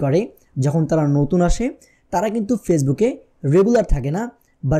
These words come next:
রেগুলার কনটেন্ট আপলোড করতে পারে না। যখনই আপনি Facebook পেজে কিন্তু রেগুলার কনটেন্ট আপলোড করেন না, Facebook আপনার রিচগুলোকে ডাউন করে দেয় এবং Facebook ধীরে ধীরে আপনার ওই Facebook পেজটাকে ফ্রিজ করে দেয়। তাই অবশ্যই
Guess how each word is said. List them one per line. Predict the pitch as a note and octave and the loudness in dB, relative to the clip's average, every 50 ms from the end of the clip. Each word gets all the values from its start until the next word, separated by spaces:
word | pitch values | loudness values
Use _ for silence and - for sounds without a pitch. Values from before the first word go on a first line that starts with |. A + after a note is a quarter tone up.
| C#3 C#3 | 2 2
রেগুলার | E3 E3+ G#3 A3+ A#3 - - | 2 2 2 2 0 0 -2
কনটেন্ট | - D3+ C3+ C#3+ - C3 C3 - | -4 -2 -2 0 0 0 0 0
আপলোড | - - C3 - - | 0 -2 -4 -2 -2
করতে | C#3+ C3+ - - G3 A#3 - - _ _ _ _ _ _ - | -4 -4 -2 -2 -4 -4 -4 -6 _ _ _ _ _ _ 0
পারে | E3+ E3+ E3 D3+ C#3 | 0 2 2 0 0
না। | B2+ A2+ - _ _ _ _ _ _ - | -2 -4 -6 _ _ _ _ _ _ -6
যখনই | C3 A#2+ D3 C#3+ - F3+ F#3+ G3 - | -4 -2 -2 0 0 0 0 0 0
আপনি | - F#3 F3+ - | -2 -2 -2 0
Facebook | F3 D3+ C3+ C#3 D#3+ D#3+ D#3+ | 0 0 0 0 0 0 0
পেজে | D#3 C#3 C3+ D3 C#3 | 0 0 2 0 0
কিন্তু | D3+ C#3 D3 D3 B2+ C3 | 0 0 0 0 2 2
রেগুলার | C3+ B2+ C#3 D3+ D3 D3 - | 2 2 0 0 0 -2 -4
কনটেন্ট | C#3+ C3 - D3+ C#3 C3+ C3+ | -4 -4 -2 -2 -2 -2 -2
আপলোড | C3 - D3 C3+ - - - | -2 -2 -4 -4 -4 -2 -2
করেন | D#3+ F3+ F#3+ E3+ D3+ | 0 0 0 0 0
না, | F3 A#3 - - _ _ _ _ _ _ - | -2 -2 -4 -10 _ _ _ _ _ _ 0
Facebook | D#3+ D3+ D3 E3+ G3+ - - - C3+ | 0 2 2 0 -2 -2 -2 -2 -2
আপনার | C3+ - E3+ F3+ F#3 D#3+ | -2 0 0 0 2 4
রিচগুলোকে | D#3+ D3+ C3+ B2+ C3+ C3 C3 C3 - G3+ B3+ F4+ - _ _ _ _ - C#3 C3 | 2 2 2 2 2 2 0 0 0 -2 -2 -4 -6 _ _ _ _ -6 -2 0
ডাউন | D3 D#3+ E3 D#3 C3+ | 2 2 2 2 2
করে | C#3 C3 B2+ D3 | 2 2 2 2
দেয় | F#3+ F4+ - - _ _ _ - - | 0 -2 -4 -10 _ _ _ -4 -2
এবং | - F#3+ F3 - | 0 0 0 0
Facebook | F3 D#3+ E3 F#3+ E3 C3+ - | 0 2 2 0 0 2 2
ধীরে | - F3 A3 G3+ | 2 2 2 0
ধীরে | F#3 A3+ G3+ F3+ | -2 -4 -4 -6
আপনার | - F3 E3 D#3+ D#3+ | -4 -4 -2 0 -2
ওই | D3+ - | 0 0
Facebook | - C#3 C3 C#3+ C#3+ - | 0 0 0 0 0 0
পেজটাকে | D3 C3 - - C#3+ C3+ - G3 A#3+ F4+ - _ _ _ _ _ _ _ _ - | 0 -2 0 -2 -2 -2 0 0 -2 -4 -6 _ _ _ _ _ _ _ _ 0
ফ্রিজ | G3 G3+ F#3+ D3 - - | 2 2 2 2 0 -4
করে | - - C#3 B2 | -4 -2 -2 0
দেয়। | B2+ B2 B2 - - - - - - - _ - | 0 0 -2 -4 -6 -8 -8 -10 -10 -8 _ -2
তাই | D3 C#3 C3+ | 0 0 2
অবশ্যই | C3+ D3 C#3+ - G3+ G#3 | 2 0 0 -2 -2 -2